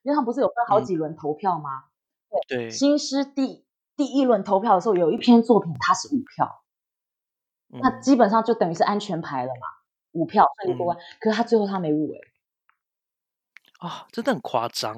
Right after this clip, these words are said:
Speaker 2: 欸，
Speaker 1: 对，
Speaker 2: 这个。
Speaker 1: 你知道，对，我看到那一刻我就说：“啊，天哪，名次真，就是入围是实力，然后名次真的是运气。”然后还有包含在我看到评论，评审的整个那个讨论的过程中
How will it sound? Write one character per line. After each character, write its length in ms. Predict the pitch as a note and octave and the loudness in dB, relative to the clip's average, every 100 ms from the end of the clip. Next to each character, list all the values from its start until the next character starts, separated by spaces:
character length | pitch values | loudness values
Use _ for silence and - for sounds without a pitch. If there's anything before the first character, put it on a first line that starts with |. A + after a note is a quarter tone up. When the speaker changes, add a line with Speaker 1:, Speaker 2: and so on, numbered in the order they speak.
| A2+ | -12
Speaker 2:
欸， 120 | A2 | -4
Speaker 1:
对， 100 | E4+ | -4
Speaker 2:
这 60 | |
个。 220 | A#3 - - | -4 -10 -8
Speaker 1:
你 60 | G#3+ | 0
知 80 | |
道， 240 | D#4 D4 G3+ | 2 2 0
对， 240 | - F#4 D#4+ - | 0 2 2 2
我 120 | G#3+ | -2
看 160 | - E4 | 0 -2
到 80 | |
那 120 | E4 D#4 | -2 -4
一 60 | |
刻 100 | C#4+ | -4
我 80 | A#3+ | -4
就 80 | C4+ | -4
说 120 | - | -4
：“啊， 80 | D#4 C#4 - _ _ _ | -4 -8 -14 _ _ _
天 200 | B3+ C4 | -4 -2
哪， 240 | A3+ E3 - | -2 -4 -2
名 180 | A3 A3+ | -2 -2
次 160 | C#4 | -8
真， 240 | - B3 A#3 | -4 -4 -2
就 100 | C#4+ | -6
是 140 | - | -6
入 120 | A#3+ C#4+ | 0 2
围 120 | F#3+ | 2
是 140 | A3 | -2
实 160 | - E3+ | -8 -8
力， 140 | F3+ | -6
然 100 | D#3+ | -6
后 80 | G3 | -6
名 180 | G3 G3+ | -6 -10
次 140 | G#3+ | -12
真 160 | G#3+ G#3 | -8 -8
的 40 | |
是 140 | E3 E3 | -8 -12
运 180 | E3 | -16
气。” 300 | C#3+ - D4 _ _ - | -18 -20 -20 _ _ -2
然 100 | A#3+ | 0
后 80 | |
还 80 | C#4 | 2
有 60 | A#3+ | 0
包 180 | B3 B3 | 2 2
含 180 | A3 | 0
在 340 | G3+ A#3 G3 - _ | -2 0 0 -6 _
我 80 | E3+ | 0
看 100 | B3 | 2
到 80 | |
评 180 | A#3+ G#3+ | 2 2
论， 280 | G#3+ G3 - _ | 2 0 -4 _
评 140 | A3 | 0
审 160 | B3 G3+ | 4 4
的 80 | |
整 160 | F#3 F3 | 2 0
个 100 | E3 | -4
那 100 | G3+ | 0
个 80 | G3+ | 0
讨 180 | - D3+ | 2 0
论 120 | F3+ | 0
的 80 | E3+ | -2
过 120 | F#3 | -2
程 160 | E3+ D3 | -4 -8
中 240 | D#3+ D3+ | -6 -8